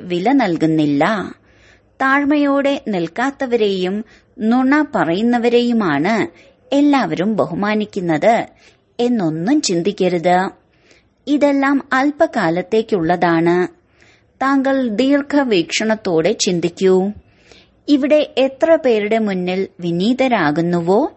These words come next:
അഥവാ എത്ര നമ്രതയുടെ ഗുണം ധാരണ ചെയ്യുന്നുവോ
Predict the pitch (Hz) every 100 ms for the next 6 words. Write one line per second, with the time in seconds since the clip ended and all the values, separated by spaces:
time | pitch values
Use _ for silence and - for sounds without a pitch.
0 | _ - _ _ 170 185 180 190 220 294
1 | _ _ _ 247 254 285 294 269 202 196
2 | 240 269 269 269 262 262 262 175 180 202
3 | 175 151 135 190 254 240 220 156 160 160
4 | 156 208